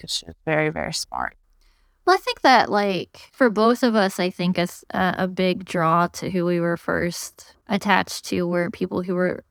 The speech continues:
Speaker 2: seemingly living authentically, right? Because I think that's a thing that neither one of us felt we could do. And then I'm gonna hazard a guess that the other half of it is probably people who chose us because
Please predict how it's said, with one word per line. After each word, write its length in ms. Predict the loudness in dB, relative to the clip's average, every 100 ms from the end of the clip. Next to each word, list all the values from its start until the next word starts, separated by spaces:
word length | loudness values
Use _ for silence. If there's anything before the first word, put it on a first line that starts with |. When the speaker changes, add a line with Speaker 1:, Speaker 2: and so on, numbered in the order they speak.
| _ -18
Speaker 2:
seemingly 600 | 0 4 6 4 2 2
living 300 | 2 2 0
authentically, 760 | 0 -2 -6 -6 -8 -6 -4
right? 320 | -2 0 0 -2
Because 260 | -4 -2
I 100 | 0
think 160 | 0 0
that's 220 | -2 -4
a 60 | -6
thing 240 | 0 0
that 100 | 2
neither 260 | 0 0 2
one 120 | 2
of 80 | 2
us 380 | 0 -2 -8 -16 _
felt 260 | 0 2 2
we 140 | 0
could 240 | -2 -4 -2
do. 340 | 0 0 0 -4 -2
And 140 | 2
then 320 | 4 4 2 2
I'm 200 | 0 2
gonna 160 | 2 2
hazard 380 | 2 2 2 0
a 40 |
guess 300 | 0 0 0
that 180 | -6 -4
the 120 | -2
other 240 | 0 0 2
half 220 | 2 2
of 140 | 0 2
it 180 | 0 0
is 180 | -4
probably 500 | 0 0 2 0 0
people 300 | 0 -2 -2
who 120 | -2 -2
chose 360 | -2 0 2
us 400 | 2 2 -2 -14 _ _ -2
because 760 | 0 2 0 2 0 -4 -12